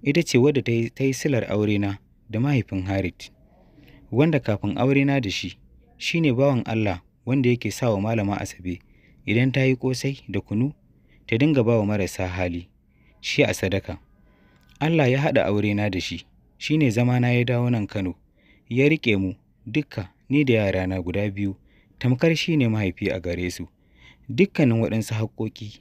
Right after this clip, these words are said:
da uba ke yi wa yaransa, marigayi O S haka yake wa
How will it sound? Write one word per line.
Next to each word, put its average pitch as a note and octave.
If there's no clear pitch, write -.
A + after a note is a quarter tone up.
da G2+
uba A#2
ke B2
yi A#2+
wa A2+
yaransa, F#2+
marigayi A#2
O -
S -
haka C#3
yake B2+
wa F#2